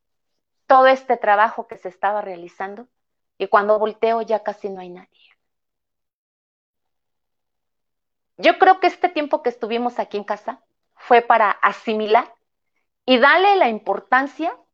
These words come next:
de las cosas de nuestro trabajo. Yo pensé que todos, el Señor nos había regalado la misma manera.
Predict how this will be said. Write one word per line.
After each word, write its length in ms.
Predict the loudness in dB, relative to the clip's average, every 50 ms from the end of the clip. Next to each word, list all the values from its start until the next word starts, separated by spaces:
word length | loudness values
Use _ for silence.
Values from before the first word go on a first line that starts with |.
| _ _
de 180 | -2 2 2 4
las 180 | 4 2 0
cosas 400 | 0 0 0 0 2 0 -2 -2
de 100 | -2 -6
nuestro 380 | -6 -6 -10 -10 _ -6 -6 -4
trabajo. 520 | -2 -2 -2 -2 -2 -6 -8 -12 -20 _ _ _ _ _ _ _ _ _ _ _ _ _ _ _ _ _ _ _ _ _ _ _ _ _ _ _ _ _ _ _ _ _ _ _ _ _ _ _ _ _ _ _ _ _ _
Yo 180 | 0 0 0 2
pensé 360 | 2 -2 -2 0 -2 -4 -2
que 120 | -2 -4 -4
todos, 320 | -4 -4 -6 -6 -8 -14 -16 _ _ _ _ _ _ _ _ _ _ _ _ _ _ _ _ _ _ _ _ -2
el 100 | -2 -2
Señor 280 | 0 0 0 0 0 0
nos 160 | -2 0 0
había 260 | 0 2 2 2 0
regalado 460 | 0 0 -2 -4 -4 -4 -4 -6 -6
la 140 | -8 -8 -10
misma 300 | -12 -14 -14 -14 -14 -14
manera. 380 | -14 -16 -20 -20 -20 -20 -20